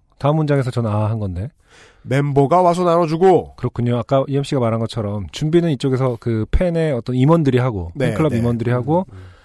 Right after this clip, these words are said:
Speaker 1: 행위는 이제
Speaker 2: 음,
Speaker 1: 그것을
Speaker 2: 그렇죠.
Speaker 1: 조달받은,
Speaker 2: 그게
Speaker 1: 어,
Speaker 2: 일반적인
Speaker 1: 아이돌들.
Speaker 2: 이제 매니지먼트의 업무인데 한국은
Speaker 1: 음.
Speaker 2: 팬들이 너무,
Speaker 1: 음.
Speaker 2: 어, 자발적으로 등을 잘 따여주니까 회사가 여기에 노력을 할 이유가 없다는 거 아니에요.
Speaker 1: 그렇군요.
Speaker 2: 네.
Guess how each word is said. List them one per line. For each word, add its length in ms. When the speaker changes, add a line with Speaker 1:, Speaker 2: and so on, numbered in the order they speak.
Speaker 1:
행위는 340
이제 440
Speaker 2:
음, 60
Speaker 1:
그것을 240
Speaker 2:
그렇죠. 160
Speaker 1:
조달받은, 540
Speaker 2:
그게 220
Speaker 1:
어, 100
Speaker 2:
일반적인 440
Speaker 1:
아이돌들. 140
Speaker 2:
이제 200
매니지먼트의 640
업무인데 600
한국은 420
Speaker 1:
음. 60
Speaker 2:
팬들이 400
너무, 720
Speaker 1:
음. 380
Speaker 2:
어, 420
자발적으로 520
등을 260
잘 160
따여주니까 960
회사가 320
여기에 280
노력을 280
할 120
이유가 260
없다는 340
거 80
아니에요. 400
Speaker 1:
그렇군요. 600
Speaker 2:
네. 300